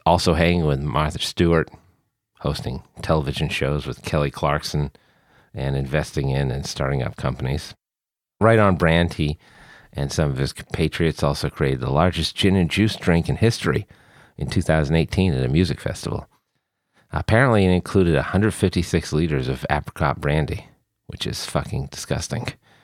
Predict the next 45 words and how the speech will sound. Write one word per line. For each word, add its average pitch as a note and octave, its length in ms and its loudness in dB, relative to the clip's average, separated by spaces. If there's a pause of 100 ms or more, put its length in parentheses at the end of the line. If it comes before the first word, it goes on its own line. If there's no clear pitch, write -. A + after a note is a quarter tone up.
(200)
But E2+ 100 2
I D2+ 100 2
digress. C2 640 -6 (920)
So - 340 2
basically, G2+ 760 4
if - 380 0
you E2 240 2
started F#2+ 360 2
following D#2 440 2
the C2+ 80 -2
Snoop - 380 0
verse D#2+ 480 0
in D2+ 180 0
the C#2 80 0
mid D#2+ 260 2
two F2 160 0
thousands, C2 580 -2 (380)
you - 80 -4
might F#2 180 4
not F2 120 4
even D#2+ 200 2
know D#2 160 2
he D#2+ 80 2
was D#2 200 -2
a C#2+ 40 -2
recording F#2+ 460 -2
artist. - 480 -10 (1080)
So - 140 -4
he E2 100 -2
was D2+ 100 -4
nicknamed D2 380 0
Snoop - 320 0
Dogg D2 280 0
as C2 120 -8
a - 40 -20
kid D2 480 -2
because D#2 280 -2
he C2+ 80 -2
loved C#2+ 200 -2
the - 60 -6
character - 480 -4
Snoopy - 640 -2
from - 160 -2
Charlie D2 320 2
Brown. C2+ 380 -2